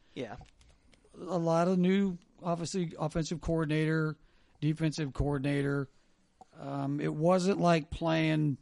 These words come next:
Speaker 2: Miami of Ohio or whatever.
Speaker 1: Yeah.
Speaker 2: In the long run, especially coming into this weekend against Oklahoma, now you've been tested.
Speaker 1: Mm-hmm.
Speaker 2: Indiana probably gave Oklahoma and everybody else in the country a blueprint how to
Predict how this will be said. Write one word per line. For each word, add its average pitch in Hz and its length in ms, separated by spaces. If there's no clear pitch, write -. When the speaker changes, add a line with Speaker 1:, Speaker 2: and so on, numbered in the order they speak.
Speaker 2:
Miami 143 440
of 131 80
Ohio 131 520
or 127 120
whatever. 120 640
Speaker 1:
Yeah. 101 260
Speaker 2:
In 160 120
the 160 80
long 170 320
run, 180 180
especially 165 400
coming 156 260
into 151 160
this 156 180
weekend 147 360
against 139 280
Oklahoma, 143 640
now 165 280
you've 202 260
been 175 200
tested. 160 520
Speaker 1:
Mm-hmm. 127 160
Speaker 2:
Indiana 170 360
probably 165 340
gave 160 180
Oklahoma 160 540
and 156 80
everybody 147 420
else 147 200
in 131 40
the 127 60
country 151 320
a 127 60
blueprint 143 520
how 147 180
to 147 180